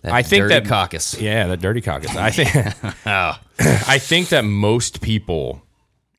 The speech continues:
Speaker 2: in my opinion, at least from reading and looking around, thought Bernie was gonna win, but he, uh, he slayed. He slayed.
Speaker 1: Yeah.
Speaker 2: And, um,
Speaker 1: I'm looking it up right here. Uh, you keep talking, but
Speaker 2: Well, they, they basically, I believe it was with four percent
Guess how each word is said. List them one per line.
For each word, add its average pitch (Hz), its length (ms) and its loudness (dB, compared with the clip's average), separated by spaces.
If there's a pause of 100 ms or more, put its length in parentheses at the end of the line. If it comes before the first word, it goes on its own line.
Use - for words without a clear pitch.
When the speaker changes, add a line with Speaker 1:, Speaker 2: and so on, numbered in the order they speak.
(180)
Speaker 2:
in 110 100 0
my 98 160 0
opinion, 87 500 -4
at 82 100 -6
least 104 220 -4
from 92 220 -4
reading 95 280 -2
and 87 140 -4
looking 90 200 -6
around, 78 440 -6
thought 95 240 0
Bernie 87 220 -4
was 82 200 -6
gonna 87 220 -6
win, 90 460 -4 (1040)
but 107 200 2
he, 113 340 0
uh, 78 220 0
he 98 120 -6
slayed. 82 540 -6 (720)
He 104 160 -4
slayed. 65 480 -6 (120)
Speaker 1:
Yeah. 90 400 -2
Speaker 2:
And, 107 260 2
um, 98 260 2
Speaker 1:
I'm 90 100 -6
looking 98 240 -2
it 87 100 -2
up 90 200 -2
right 80 160 -2
here. 78 380 -2
Uh, 76 280 -4
you 87 180 -4
keep 101 200 -4
talking, 76 340 -4
but - 180 -8 (140)
Speaker 2:
Well, 147 160 4
they, 196 160 2
they 170 180 0
basically, 180 600 0
I 127 100 2
believe 160 300 -2
it 202 60 4
was 110 140 0
with 113 160 -2
four 170 360 0
percent 113 680 0